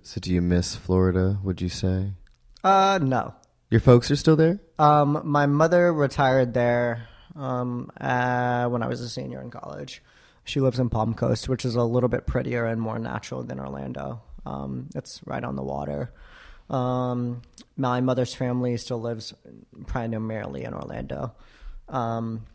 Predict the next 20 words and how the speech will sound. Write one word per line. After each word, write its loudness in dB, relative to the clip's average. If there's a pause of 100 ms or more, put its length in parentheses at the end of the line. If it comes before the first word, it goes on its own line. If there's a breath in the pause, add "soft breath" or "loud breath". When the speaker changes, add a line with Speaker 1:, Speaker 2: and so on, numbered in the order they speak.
(180)
Speaker 2:
I 2
don't 4
miss 2
it 0
at -2
all, 0
though. 0
The 0
weather 2
is -4
not -6
for -6
me. -2 (360 soft breath)
The -2
humidity 0
is 0
never 0
for -4
me. -2 (440 loud breath)
Um, -2